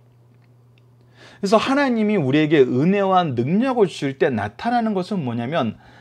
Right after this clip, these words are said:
하나님의 일을 얘기하는 거예요. 하나님을 알게 하는 거예요. 예수 그리스도를 알게 하는 거예요. 성령을 알게 하는 거예요.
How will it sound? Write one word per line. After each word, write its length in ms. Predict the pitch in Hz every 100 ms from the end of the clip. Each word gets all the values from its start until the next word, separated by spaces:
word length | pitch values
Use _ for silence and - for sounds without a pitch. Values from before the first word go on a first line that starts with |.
| -
하나님의 640 | - - 254 269 240 220 196
일을 280 | 110 127 147
얘기하는 360 | 117 - - -
거예요. 160 | - _ _ _ _ _ _ _ -
하나님을 800 | - 254 285 269 233 220 220
알게 340 | - 101 107 120
하는 160 | 123
거예요. 280 | - - - - - - -
예수 460 | 135 196 220 -
그리스도를 420 | 190 139 - 156 110
알게 160 | 107
하는 180 | 139 127
거예요. 220 | 120 - -
성령을 680 | - - 147 214 240 220 214
알게 220 | - -
하는 200 | - -
거예요. 160 | -